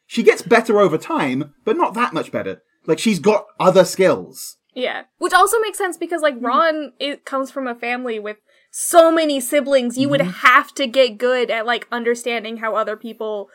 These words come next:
Speaker 2: think and how they're working and, like, reading people's faces, especially living with the twins in
Speaker 1: Yeah.
Speaker 2: particular. Like, you gotta
Speaker 1: Percy?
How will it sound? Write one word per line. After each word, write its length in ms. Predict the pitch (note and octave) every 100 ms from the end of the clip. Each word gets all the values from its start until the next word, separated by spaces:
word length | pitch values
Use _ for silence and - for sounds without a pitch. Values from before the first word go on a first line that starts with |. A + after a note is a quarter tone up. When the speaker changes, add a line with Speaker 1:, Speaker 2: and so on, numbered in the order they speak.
| - _ _
Speaker 2:
think 380 | - G#3 G3 - -
and 160 | A3
how 380 | A3 G3+ G3+ F#3 G#3+
they're 140 | G3+
working 480 | G#3 G#3 - G#3 G#3
and, 320 | G3+ G#3 G3 _ _
like, 320 | G#3+ G3 G3 _
reading 480 | A#3 G#3+ A3+ G#3+ A3+
people's 360 | A#3 A#3 A#3
faces, 320 | A#3 A3+ G#3+ A#3+
especially 360 | - C#4 D4+
living 240 | C#4 C4 B3
with 140 | A#3+
the 80 | G#3
twins 680 | - B3 B3+ A#3 G#3 A3+ -
in 140 | A#3+
Speaker 1:
Yeah. 100 | A#3
Speaker 2:
particular. 580 | A#3+ D4 C4+ B3 A3+ A3
Like, 360 | A3 A#3 A#3 - _ - _ -
you 100 | C4+
gotta 260 | B3+ C4+ D4+
Speaker 1:
Percy? 240 | C4+